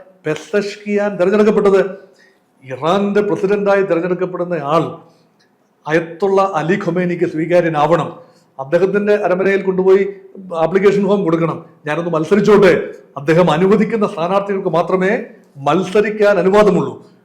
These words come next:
അപ്പൊ ഒരു റാഡിക്കൽ ഇസ്ലാമിസ്റ്റ് ചിന്തയുള്ള ഒരാളും ഒരു പരിഷ്കരണവാദിയും, അല്ലെ, പല ആളുകളും മത്സരിക്കും. തീവ്ര പരിഷ്കരണം വേണമെന്നുള്ളവർക്ക് മത്സരിക്കാൻ അവസരം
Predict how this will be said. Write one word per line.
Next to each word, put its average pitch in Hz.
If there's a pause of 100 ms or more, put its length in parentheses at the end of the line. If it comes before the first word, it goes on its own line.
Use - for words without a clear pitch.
(200)
അപ്പൊ 220
ഒരു 254
റാഡിക്കൽ 214 (280)
ഇസ്ലാമിസ്റ്റ് 196 (240)
ചിന്തയുള്ള 175
ഒരാളും 147 (240)
ഒരു 294
പരിഷ്കരണവാദിയും, 208
അല്ലെ, 277
പല 233 (400)
ആളുകളും 196
മത്സരിക്കും. 147 (560)
തീവ്ര 233
പരിഷ്കരണം 214
വേണമെന്നുള്ളവർക്ക് 196
മത്സരിക്കാൻ 190
അവസരം 190